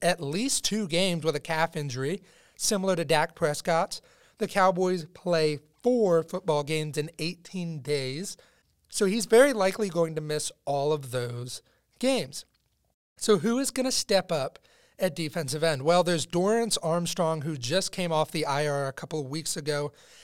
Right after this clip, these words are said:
He's gonna be able to step up in a big way, the fourth round pick from Kansas.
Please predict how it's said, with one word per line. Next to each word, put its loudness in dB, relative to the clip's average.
He's -2
gonna 0
be 0
able 4
to 0
step 0
up 0
in 0
a -4
big 0
way, 2
the -4
fourth -4
round -4
pick -10
from -10
Kansas. -6